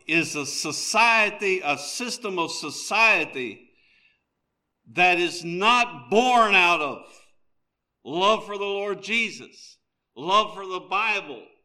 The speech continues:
love for truth, as it's found in the Scripture. In fact, I think of another conservative, uh, personality who's virtually an atheist. Uh, at least by whatever,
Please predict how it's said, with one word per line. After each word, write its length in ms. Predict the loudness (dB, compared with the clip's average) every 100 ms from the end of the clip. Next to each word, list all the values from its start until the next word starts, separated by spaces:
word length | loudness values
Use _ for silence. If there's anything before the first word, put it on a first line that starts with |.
| _
love 360 | -8 -6 -6 -10
for 140 | -16
truth, 480 | -14 -12 -8 -8 -10 -16 _ _ _
as 200 | -8 -8
it's 160 | -10 -14
found 380 | -6 -4 -4 -6
in 100 | -10
the 100 | -12
Scripture. 520 | -12 -14 -14 -20 -20 _ _ _ _ _
In 120 | -10
fact, 280 | -2 -2 -2
I 60 |
think 260 | -8 -8 -8
of 100 | -8
another 680 | -8 -4 -4 -4 -6 -10 -14 _
conservative, 920 | -8 -8 -8 -8 -6 -6 -8 -8 -10 -14 _ _ _ _ _ _ _ _ -6
uh, 240 | -2 -2 -4
personality 960 | -6 -6 -6 -4 0 0 -2 -6 -8 -6
who's 240 | -6 -8
virtually 480 | -6 -6 -6 -6 -4
an 100 | 2
atheist. 680 | 2 2 -4 -12 -14 -20 -20 _ _ _ _ _ _ _ _ _ _ _ _ _ _ _ _ _
Uh, 400 | -20 -20 -20 _
at 100 | -20
least 300 | -14 -14 -16 _ -12
by 160 | -10
whatever, 640 | -10 -12 -12 -12 -14 -14